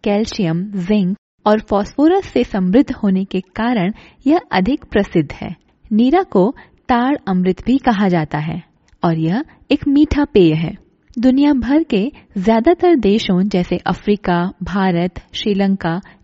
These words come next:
इंडोनेशिया, मलेशिया, थाईलैंड और म्यांमार इत्यादि में इसको पिया जाता है। ये पामेरा पाम, नारियल और दूसरे ताड़ वृक्षों से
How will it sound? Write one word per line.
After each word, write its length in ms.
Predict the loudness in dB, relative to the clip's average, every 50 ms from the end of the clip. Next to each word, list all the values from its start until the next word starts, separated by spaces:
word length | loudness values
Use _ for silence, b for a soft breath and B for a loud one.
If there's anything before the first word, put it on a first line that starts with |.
| _ 0
इंडोनेशिया, 760 | 2 4 4 4 4 2 0 0 -2 -4 -6 -4 -4 -6 -8 b b b b b b _ -4
मलेशिया, 680 | -2 0 0 0 -2 -2 -4 -4 -4 -4 -4 -4 -6
थाईलैंड 720 | -10 -14 _ _ -8 -6 -4 -2 -2 0 -2 -2 -2 -4 -6 -6 _ 2
और 240 | 2 2 2 0
म्यांमार 520 | 0 -2 0 0 0 0 0 0 0 -2 -2 -4 -6
इत्यादि 460 | -6 -4 -2 -2 0 0 0 0 0
में 180 | 0 0 -2 -4 -6 -10
इसको 420 | -14 -16 -8 -4 -2 -2 -2 -4 -8 _ _
पिया 220 | -2 0 0 0
जाता 320 | 0 -2 -4 -6 -6 -6 -6
है। 240 | -6 -6 -8 -10 -14 _ _ _ _ -8
ये 340 | -2 0 2 2 0 0 -4 -10 -20 _ _
पामेरा 440 | 2 2 2 0 0 0 0 0 -2
पाम, 460 | -2 _ -4 -4 -2 -4 -4 -6 -8 -12 _ -6
नारियल 520 | -4 -2 -2 -2 -2 -2 -2 -2 -4 -6 B B B B B B _
और 260 | 2 2 2 2 0 b b b b b -2
दूसरे 480 | 2 2 2 2 0 0 0 0 0
ताड़ 380 | 0 0 0 2 2 2 0 0
वृक्षों 440 | 0 -2 -4 -4 -4 -4 -2 -2 -2
से 260 | -2 -4 -4 -6